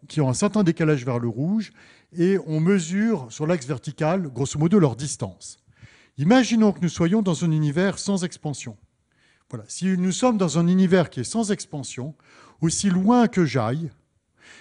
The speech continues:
eh bien, il n'y aura aucune expansion de, de, de l'espace, et donc la lumière ne sera pas étirée.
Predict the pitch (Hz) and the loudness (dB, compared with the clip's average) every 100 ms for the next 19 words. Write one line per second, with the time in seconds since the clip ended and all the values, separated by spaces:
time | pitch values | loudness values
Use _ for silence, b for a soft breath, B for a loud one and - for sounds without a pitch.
0 | B 135 117 170 160 143 143 139 - - | B -6 0 2 2 2 0 -2 -6 -2
1 | 185 - 180 - - 139 - 151 127 113 | -2 0 -2 0 -2 -2 2 2 2 -4
2 | 107 113 110 104 101 101 98 90 98 104 | -6 -4 -2 -4 -6 -6 -6 -6 -8 -6
3 | - 156 196 - - _ 147 139 180 - | -4 -2 -4 -8 -18 _ -4 -2 -2 -2
4 | 131 123 175 165 - 135 - 127 117 - | -4 -2 -2 -4 -6 -6 -6 -6 -8 -14
5 | 98 | -16